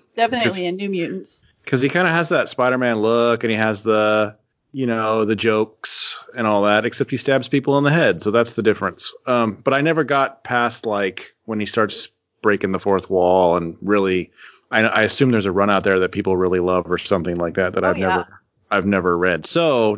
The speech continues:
Speaker 2: to me, it's like, I kinda know who Deadpool is. And I went to this movie and walked away thinking, "Yeah, that was a good Deadpool movie."
Speaker 1: Nice.
Speaker 2: And I still think it is, you know, it's funny.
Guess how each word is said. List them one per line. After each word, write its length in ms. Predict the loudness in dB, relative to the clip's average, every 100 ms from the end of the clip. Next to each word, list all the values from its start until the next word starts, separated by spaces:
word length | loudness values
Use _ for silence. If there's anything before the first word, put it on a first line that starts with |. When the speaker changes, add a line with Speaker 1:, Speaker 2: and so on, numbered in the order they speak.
| -2
Speaker 2:
to 80 | -2
me, 200 | 0 0
it's 120 | 0
like, 160 | 0 0
I 120 | -2
kinda 280 | 0 0 2
know 140 | 2
who 140 | 0 0
Deadpool 500 | 0 0 0 2 2
is. 160 | 2
And 100 | 0
I 60 | 0
went 180 | 0 -2
to 60 |
this 160 | -4 -2
movie 380 | 0 2 2 2
and 320 | 2 0 -2
walked 260 | -2 0 0
away 220 | 2 0
thinking, 300 | 0 0 0
"Yeah, 200 | 2 2
that 140 | 2
was 140 | 2 -2
a 40 |
good 180 | -2 2
Deadpool 360 | 2 0 -2 0
movie." 360 | -2 -4 -6 -10 _ _ -12
Speaker 1:
Nice. 220 | -12 -12 -10
Speaker 2:
And 80 | -2
I 40 | -2
still 240 | 0 -4
think 200 | -2 0
it 100 | 0
is, 220 | 0 -4
you 80 | -2
know, 140 | 0 0
it's 100 | -2
funny. 500 | -2 0 0 -4